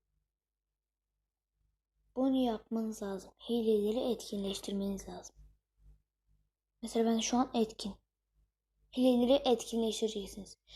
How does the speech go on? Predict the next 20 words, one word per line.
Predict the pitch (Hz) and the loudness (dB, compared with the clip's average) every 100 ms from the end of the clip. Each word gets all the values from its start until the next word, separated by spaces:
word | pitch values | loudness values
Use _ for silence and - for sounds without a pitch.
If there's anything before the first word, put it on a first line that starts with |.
| - 311 | -20 -10
Sonra | - 320 311 | 8 10 12
da | 294 294 - | 10 6 0
kaynak | 254 247 262 277 - | -2 0 2 0 -2
paketleri | 247 - 233 - 233 214 | -6 0 -2 0 -2 0
var. | 185 185 _ - | -4 -10 _ -2
Oraya | 240 247 233 | 2 4 2
tıklayın. | - - 175 175 - _ _ - - - | -4 -12 -12 -12 -18 _ _ -20 -20 0
Paketlerim. | 294 302 277 - 214 202 202 247 _ _ _ _ _ _ _ _ _ _ _ _ _ _ _ _ - | 2 4 0 2 0 0 -4 -8 _ _ _ _ _ _ _ _ _ _ _ _ _ _ _ _ -2
Orada | 147 254 277 285 | 4 6 8 8
mutant | 277 269 277 277 | 6 2 2 2
zombisi | 277 262 247 254 285 | 2 0 0 -2 -4
gösterecek. | 247 226 - 202 196 208 - 214 _ - | 0 -2 -2 -6 -4 -6 -8 -14 _ -4
Bunu | 220 226 | 0 2
gösterecek. | 220 226 - 196 185 180 196 - | 4 4 4 -4 -6 -6 -8 -8
Şunu. | - - 185 185 220 _ _ _ - _ _ _ _ _ _ _ _ - | -10 -6 -6 -8 -12 _ _ _ -20 _ _ _ _ _ _ _ _ -4
Arkadaşlar, | 214 - 233 226 233 - | -4 -2 -4 0 -2 -2
em, | 208 202 | -2 0
ben | 202 202 - | 2 2 0
etkinleştirdiğim | - 214 - 214 208 202 - - 196 226 240 | -2 -2 0 0 2 2 0 -4 0 2 2
için | 233 277 311 | 2 0 0